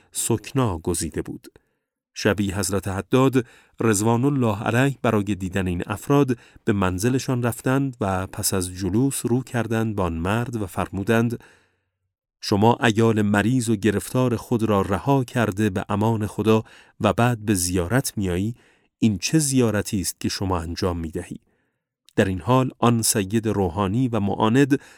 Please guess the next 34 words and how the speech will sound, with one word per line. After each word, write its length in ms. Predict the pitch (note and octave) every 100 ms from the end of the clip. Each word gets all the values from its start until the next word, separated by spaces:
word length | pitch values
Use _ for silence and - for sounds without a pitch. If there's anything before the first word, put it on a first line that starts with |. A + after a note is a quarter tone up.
| _ -
رو 200 | A2+ C3
می‌کند 540 | C3+ A#2 A#2+ A#2+ B2+
به 80 | A#2+
مرحوم 400 | G2 E2+ - G#2+
حداد 640 | F2+ F#2 - A#2 B2+ B2
و 40 | G#2
با 180 | F#2+ F2
تندی 520 | - G2 E2 A2+ B2+
و 120 | A#2+
بی‌ادبی 760 | G2+ G#2 - G#2 G#2 G2+ C3+ C#3+
و 120 | A#2+
جسارت 640 | G#2 G2 - F#2 G2 -
می‌گوید: 520 | F#2+ E2+ F#2 A#2+ A#2+ - _ _ _ _ _
«به 80 | -
شما 360 | A#2 - B2 D#3
چه 200 | - D3+
ارتباطی 580 | B2+ G#2 A#2 G#2 F#2 G2+
دارد 300 | G2 F#2 -
که 180 | A2+ F#2 - _ _ -
ایشان 420 | A2 - G#2 F#2+ -
عیالش 560 | G#2 G2 G2 F#2 F2+ -
را 80 | G2+
رها 340 | F#2 E2 A2
کرده 480 | - G#2 F2 F#2+ F#2
یا 120 | F2+
نکرده؟ 640 | F2 F2 - F#2 E2+ F2 - - _ _ -
او 120 | D3+
برای 420 | C#3+ B2+ C3+ A#2+
زیارت 560 | A2 A2 A2 G#2+ D3 -
آمده 380 | A#2 F#2+ E2+
است 260 | F2+ E2 -
و 60 | G2+
شما 280 | - G#2+ G#2+
نباید 560 | G#2 C#3 C#3+ B2 G#2+